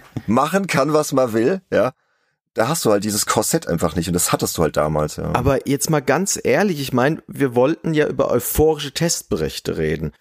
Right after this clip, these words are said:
Speaker 2: Ja, ja.
Speaker 1: Und dir ist kein Testbericht oder dir würde auch keiner einfallen, wo du selbst das Gefühl hast, da hast du euphorisch geschrieben, jetzt mal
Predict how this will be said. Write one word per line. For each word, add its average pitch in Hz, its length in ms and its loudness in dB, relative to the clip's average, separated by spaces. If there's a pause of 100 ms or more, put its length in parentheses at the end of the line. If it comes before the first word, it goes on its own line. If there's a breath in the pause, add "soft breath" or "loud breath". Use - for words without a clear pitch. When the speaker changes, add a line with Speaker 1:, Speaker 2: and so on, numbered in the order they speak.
(100)
Speaker 2:
Ja, 117 120 4
ja. 135 160 0
Speaker 1:
Und - 360 -4
dir 147 160 0
ist - 360 -2
kein 131 540 0
Testbericht 180 800 -2
oder 147 120 0
dir 143 140 2
würde 185 180 2
auch 151 100 -6
keiner 160 300 0
einfallen, 160 540 0 (720 soft breath)
wo - 180 0
du 151 220 0 (100)
selbst 170 380 2
das 196 140 -2
Gefühl 202 300 0
hast, 165 160 -2
da 143 80 0
hast 143 180 -2
du - 100 0
euphorisch 175 760 0
geschrieben, 110 500 0
jetzt - 200 0
mal 123 120 0